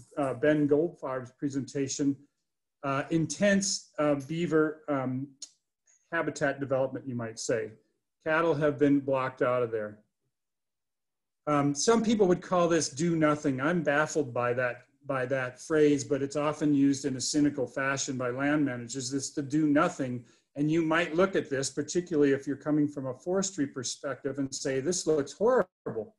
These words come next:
Well, first of all, this is in the spring and not all the leaves are out on the aspen. But what we have here is aspen of all ages. We have a, an expanded wetland in the base, and we have the interaction of two keystone species,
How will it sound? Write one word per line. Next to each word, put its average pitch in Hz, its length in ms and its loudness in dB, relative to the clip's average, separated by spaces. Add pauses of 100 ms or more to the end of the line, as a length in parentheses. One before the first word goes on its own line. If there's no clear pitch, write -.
(320)
Well, 139 100 -2
first 208 280 2
of 139 100 -2
all, 131 140 2
this 151 200 2
is 147 140 0
in 139 160 2
the 123 60 -6
spring 147 400 2
and 123 80 -4
not 131 180 -2
all 131 160 0
the 127 80 -2
leaves 131 300 -2
are 123 100 0
out 123 180 0
on 120 120 -4
the 117 120 -8
aspen. 120 540 -6 (320)
But 143 160 2
what 180 180 6
we 170 180 2
have 175 380 2
here 143 240 2
is 131 120 0
aspen 156 460 0
of 123 180 -8
all 180 360 2
ages. 143 640 0
We 139 120 -6
have 131 220 -4
a, 131 140 -4 (200)
an 127 160 -6
expanded 160 1000 -2 (220)
wetland 156 480 4
in 143 140 6
the 131 80 2
base, 127 640 0 (240)
and 139 80 0
we 180 140 4
have 214 180 4
the 170 140 2
interaction 151 880 2
of 120 180 -10 (240)
two 180 480 2 (300)
keystone 151 580 0
species, 139 840 -4